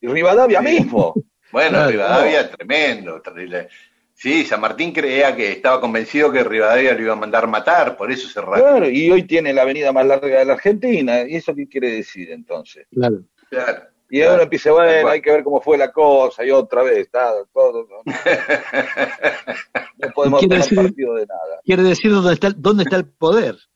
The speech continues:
Speaker 1: Claro, sí, exactamente. Uno es ignorante de todo, como una vez me dijo un señor taxista, que es una de las cosas más brillantes que he escuchado en mi vida.
Speaker 3: ¿Qué dijo?
Speaker 1: <laughs> Nada, eh,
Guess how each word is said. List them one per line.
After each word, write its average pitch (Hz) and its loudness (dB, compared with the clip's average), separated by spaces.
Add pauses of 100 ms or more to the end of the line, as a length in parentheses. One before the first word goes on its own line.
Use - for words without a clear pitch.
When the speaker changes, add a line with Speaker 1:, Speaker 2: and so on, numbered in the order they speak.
(120)
Speaker 1:
Claro, 143 2 (460)
sí, 123 -6 (560)
exactamente. 107 -4 (160)
Uno 160 0
es 127 -4
ignorante 139 2
de 113 4
todo, 107 2
como 98 -8
una 101 -8
vez 101 -4
me 90 -8
dijo 92 -12
un - -20 (160)
señor 90 -8 (240)
taxista, 143 0
que 92 -6
es - -10
una 90 -6
de 92 0
las 85 -4
cosas 104 -6
más 113 -4
brillantes 110 -4
que 85 -10
he - -6
escuchado 80 -4
en 82 -8
mi 82 -8
vida. 65 -12 (200)
Speaker 3:
¿Qué 151 0
dijo? 185 2
Speaker 1:
<laughs> 147 -6
Nada, 175 4
eh, 143 -2